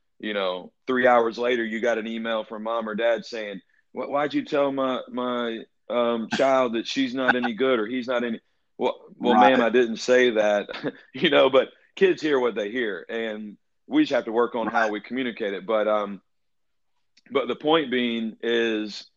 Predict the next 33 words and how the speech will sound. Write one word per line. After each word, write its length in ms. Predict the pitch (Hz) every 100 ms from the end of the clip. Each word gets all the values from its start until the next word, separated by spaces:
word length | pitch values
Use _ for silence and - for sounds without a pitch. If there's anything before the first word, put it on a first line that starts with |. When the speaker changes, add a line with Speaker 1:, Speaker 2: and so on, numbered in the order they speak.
| _ _ _ _ _ _ _ _
Speaker 1:
competing. 580 | - 123 117 156 139 110
We, 200 | 131 143
we 160 | 120 151
were 100 | 139
asking 300 | 127 - 117
our 100 | 110
kids, 340 | 135 131 104
and 140 | 110
they 100 | 110
were 120 | 110 107
saying 300 | 123 113 107
a 40 |
lot 220 | 113 170
of 60 | 185
the 60 |
good 240 | 117 120 110
things. 300 | 139 131 101
They 120 | 110
were 80 | 107
saying, 300 | - 110 104 98 _ _ _
"Well, 140 | 107
we 120 | 117 127
think 240 | 135 123
y'all 260 | 123 117 107
value 400 | 117 117 110 104
being 200 | 113 110
a 40 |
great 300 | 98 110 101
teammate, 440 | - 110 101 90
communication, 1000 | - 120 120 110 104 113 107 - 98 87 82 _ _ _ -
um, 640 | 107 101 98 95 92 92 _ _ _
playing 340 | - 127 120 110
defense." 680 | 113 113 95 85 - -